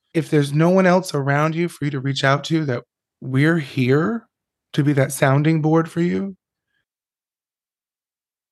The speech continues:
And even if you don't have access to the proper treatment, to the proper care, know that you have access to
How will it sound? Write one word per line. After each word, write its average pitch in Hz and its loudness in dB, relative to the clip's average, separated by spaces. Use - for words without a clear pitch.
And 143 2
even 185 0
if 180 0
you 165 0
don't 147 0
have 151 0
access 156 -2
to - -8
the 143 -2
proper 143 -2
treatment, 151 -2
to 151 -4
the 147 -2
proper 147 -2
care, 151 0
know 165 4
that 165 0
you 156 -2
have 135 -2
access 143 -4
to 127 -8